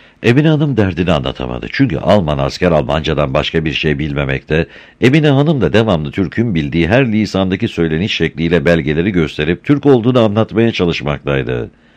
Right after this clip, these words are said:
Derken Fransızca bilen bir Alman subay geldi ve mesele halloldu, hallolmasına. Ama Alman subay Emine Hanım'dan odaya girmemek şartıyla sadece kapıdan içeri göz atmak istediğini söyledi. Emine Hanım mecbur açtı kapıyı ama heyecandan da ölmek üzereydi.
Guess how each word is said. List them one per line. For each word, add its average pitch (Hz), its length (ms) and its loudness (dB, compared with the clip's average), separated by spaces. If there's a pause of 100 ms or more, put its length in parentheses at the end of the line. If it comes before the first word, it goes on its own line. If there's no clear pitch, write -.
(500)
Derken 151 360 4
Fransızca 120 600 0
bilen 71 260 0
bir 85 100 2
Alman 101 340 2
subay 82 360 0
geldi 71 320 0
ve 87 80 4
mesele 80 380 0
halloldu, 67 580 0
hallolmasına. 71 800 -2 (280)
Ama 123 160 4
Alman 120 340 4
subay 120 400 2
Emine 113 220 0
Hanım'dan 82 400 -2
odaya 98 320 2
girmemek 82 520 0
şartıyla 76 580 0 (240)
sadece 156 360 2
kapıdan 123 360 2
içeri 98 340 0
göz 107 180 4
atmak 92 320 -2
istediğini 80 460 -4
söyledi. 65 560 -4 (680)
Emine 147 240 4
Hanım 160 220 2
mecbur 135 360 2
açtı 143 280 -2
kapıyı 76 320 -2
ama 80 140 -2
heyecandan 82 640 0
da 110 40 4
ölmek 90 360 0
üzereydi. 67 580 -6